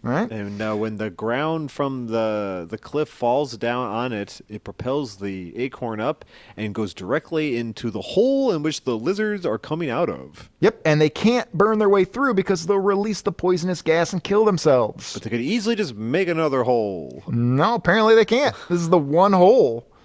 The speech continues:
Speaker 2: It's the one they can do.
Speaker 1: It's the one they can get out of. And
Speaker 2: Right.
Speaker 1: also, also they haven't accounted for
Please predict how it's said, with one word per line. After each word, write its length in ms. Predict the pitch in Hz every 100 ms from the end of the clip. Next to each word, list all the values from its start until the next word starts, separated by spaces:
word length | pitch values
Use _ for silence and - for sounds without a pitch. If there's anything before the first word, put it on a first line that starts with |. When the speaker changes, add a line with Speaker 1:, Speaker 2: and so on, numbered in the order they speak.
| 82
Speaker 2:
It's 100 | 92 -
the 80 | 104
one 340 | 90 170 226
they 140 | 208 185
can 220 | 143 123 -
do. 140 | - - _ - -
Speaker 1:
It's 160 | -
the 100 | 165
one 420 | 165 156 240 247
they 120 | 240 240
can 160 | 226
get 160 | 214 202
out 220 | 156 123
of. 180 | 110 104
And 240 | 165 170 151
Speaker 2:
Right. 80 | 120
Speaker 1:
also, 420 | 202 - 190 165 - - -
also 260 | 185 190
they 120 | 170
haven't 180 | 175 180
accounted 320 | 160 175 165
for 320 | 139 165 147